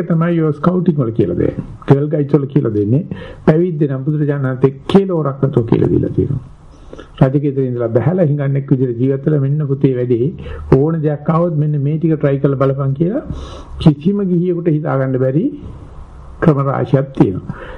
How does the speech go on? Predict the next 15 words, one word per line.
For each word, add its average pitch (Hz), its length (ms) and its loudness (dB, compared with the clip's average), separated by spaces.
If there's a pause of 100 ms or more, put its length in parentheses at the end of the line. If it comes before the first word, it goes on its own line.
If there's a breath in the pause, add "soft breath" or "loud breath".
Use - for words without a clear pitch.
(120)
ඉතින් 131 260 2 (200)
එහෙම, 123 500 2 (1300 loud breath)
ආ, 123 460 0 (720 loud breath)
කිව්වට 151 420 2
මම 139 220 0 (120)
හිරළුව 151 340 0
ඒක 135 220 0
පිළිගන්නේ 113 380 0
නැහැ. - 180 -2 (2750)
හිරළුව 120 360 0
අරක 123 260 -2
ලැබලත් 117 440 0
ආයෙ 143 200 2
ගිහි 135 200 -2
වෙනවා. - 280 -6